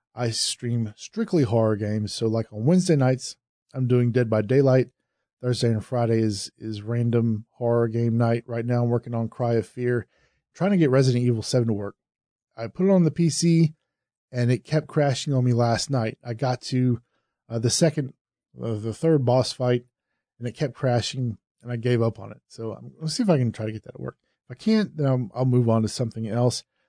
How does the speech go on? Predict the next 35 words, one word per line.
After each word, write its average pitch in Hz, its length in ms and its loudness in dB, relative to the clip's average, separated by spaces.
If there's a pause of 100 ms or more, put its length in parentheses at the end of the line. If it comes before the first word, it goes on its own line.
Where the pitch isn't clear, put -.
(120)
There's 127 160 -2
a 127 60 0
couple 147 340 -2
really 120 440 2
good 120 200 2
games 117 400 0
in 117 140 -2
my 110 360 0 (480)
Steam 131 340 0
wish 151 200 4
list 254 320 -2 (680)
that 110 120 -6
I 110 80 -6
can't 147 340 -4
purchase 160 400 -12
right 156 140 -8
now, 180 180 2
but 127 240 -2 (540)
yeah, 196 180 -2
if 139 140 -2
you, 180 280 6
if 143 140 0
you 156 80 6
wanna, 196 360 4 (300)
uh, 151 200 2
check 175 260 -2
me 185 80 0
out 165 60 4
on 151 100 2
Twitch, 170 480 -2
I'm 120 180 -6
trying 156 360 0
to 147 60 2
get 143 320 0
to 123 440 0